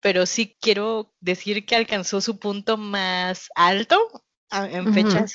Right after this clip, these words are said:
Speaker 1: recientes por las redes sociales, y es la cultura de la cancelación.
Speaker 2: Sí, es como un fenómeno que se ha venido dando, eh,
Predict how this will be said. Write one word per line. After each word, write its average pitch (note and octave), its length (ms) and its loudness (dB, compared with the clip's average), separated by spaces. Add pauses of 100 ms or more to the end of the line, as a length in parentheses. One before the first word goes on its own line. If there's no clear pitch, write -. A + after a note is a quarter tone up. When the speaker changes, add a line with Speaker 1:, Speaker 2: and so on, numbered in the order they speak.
Speaker 1:
recientes G#3 760 0 (140)
por G3 180 -2
las F3+ 180 -2
redes G#3+ 220 -2
sociales, C4 520 0
y A3+ 280 -4
es G#3+ 280 -2
la G#3+ 240 2
cultura G#3+ 460 -4
de G#3 100 -2
la G3 120 -2
cancelación. E3+ 760 -8 (200)
Speaker 2:
Sí, A#3 340 6
es G#3+ 240 2
como A#3+ 280 2
un A3 120 -4
fenómeno G#3 560 0
que - 80 -20
se - 100 0
ha G3+ 80 6
venido G3 360 0
dando, F3 680 -2 (380)
eh, D#3+ 480 -4